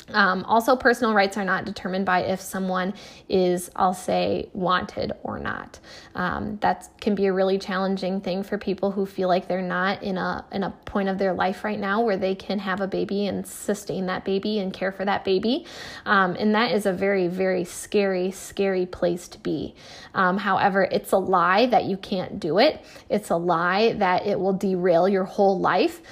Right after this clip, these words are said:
Um, it's a lie that you are inadequate and you just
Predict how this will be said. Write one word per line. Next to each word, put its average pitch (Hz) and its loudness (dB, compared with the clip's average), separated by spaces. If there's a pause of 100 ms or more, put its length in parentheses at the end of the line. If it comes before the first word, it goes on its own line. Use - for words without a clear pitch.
(200)
Um, 196 0
it's - -4
a 208 6
lie 185 2
that 185 2
you 196 2
are 185 4
inadequate 196 4
and 202 0
you 180 0
just 185 -6